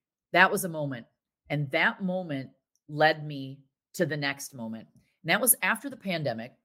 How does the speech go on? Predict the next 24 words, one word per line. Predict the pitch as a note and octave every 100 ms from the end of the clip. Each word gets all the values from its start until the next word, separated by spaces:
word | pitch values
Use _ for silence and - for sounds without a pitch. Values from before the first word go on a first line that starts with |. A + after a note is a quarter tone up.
| -
I | C#3+
was | D3
still | - A#3+
speaking. | A3+ - F#3+ F#3+ D#3+
I'd, | C3+ B2+ -
I'd, | C#3+ C#3+ C3 _
I've | D3
done | C3+ G#3+
over | G3 E3
three | D3+ E3 D#3+
thousand | D#3 D3+ D#3 D3
Zooms. | C#3 C#3 C3+ C3+
I've | B2 A#2 - _ -
spoken | - G3+ F#3+ F#3+
for | F3 D#3 C3+ -
more | D#3 D#3+ D#3+
than | D#3 D3
three | C#3 C#3
hundred | C#3+ C3+ C3
different | C3+ C#3+ B2+
events. | A2+ A#2 A2+ - - _ _ _ -
And | C3 B2+ B2 A#2+
so | - D3 C3+
the, | C#3 B2+